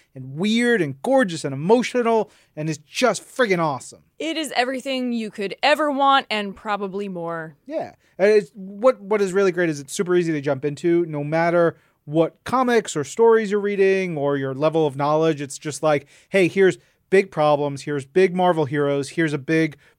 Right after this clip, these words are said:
Speaker 1: battle and emotional stakes and world-changing stuff, like, all around it.
Speaker 2: That's exactly what I thought when I read it, 'cause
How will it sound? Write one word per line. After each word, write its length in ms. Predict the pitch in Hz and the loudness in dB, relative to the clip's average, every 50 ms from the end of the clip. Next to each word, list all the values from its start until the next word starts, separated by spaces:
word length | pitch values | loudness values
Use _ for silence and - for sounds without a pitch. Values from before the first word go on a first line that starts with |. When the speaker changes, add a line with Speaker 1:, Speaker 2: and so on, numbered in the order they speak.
| _ _ | _ _
Speaker 1:
battle 500 | - 165 151 147 151 151 147 143 135 - _ _ _ - | 0 0 2 2 0 0 0 -2 -4 -8 _ _ _ -8
and 460 | 156 151 151 151 151 151 151 147 160 | -4 -2 0 0 0 0 0 -2 -4
emotional 560 | - 160 160 165 175 180 175 - 180 160 156 | -4 -2 2 4 4 4 4 2 0 -6 -6
stakes 520 | 143 - - 151 147 147 143 143 - - - - | -8 -8 -4 -2 -2 -2 -2 -4 -8 -16 -16 -10
and 540 | 160 147 147 147 143 143 143 139 139 135 135 | -6 -2 0 2 2 2 0 -2 -4 -4 0
world-changing 760 | 165 175 180 180 165 - - - 165 160 156 143 147 147 139 | 2 4 4 4 2 0 -4 -6 -6 -6 -6 -6 -8 -8 -8
stuff, 440 | 139 - - 151 147 147 139 - - _ _ _ _ | -10 -8 -4 -2 0 0 -2 -4 -8 _ _ _ _
like, 320 | 175 160 160 170 160 156 - - - | -20 -6 -2 0 0 0 -2 -4 0
all 320 | 165 165 165 165 160 156 | 4 6 8 8 6 6
around 360 | 147 135 143 131 127 120 120 | 4 2 -2 -2 -4 -4 -10
it. 120 | 113 101 _ _ | -18 -20 _ _
Speaker 2:
That's 200 | - 262 262 - | -12 -12 -10 -10
exactly 440 | 381 294 294 359 370 381 - 359 359 | -10 -6 -4 -2 -2 -2 -2 -4 -4
what 140 | 349 349 302 | -4 -2 -2
I 80 | 254 226 | -4 -4
thought 260 | - 220 226 - - | -4 -4 -2 -2 -2
when 120 | 247 220 | -4 -6
I 100 | 196 185 | -6 -6
read 260 | 165 170 180 190 185 | -4 -4 -4 -2 -2
it, 180 | 160 - - - | -4 -6 -8 -10
'cause 280 | - 214 202 190 - | -10 -8 -8 -8 -10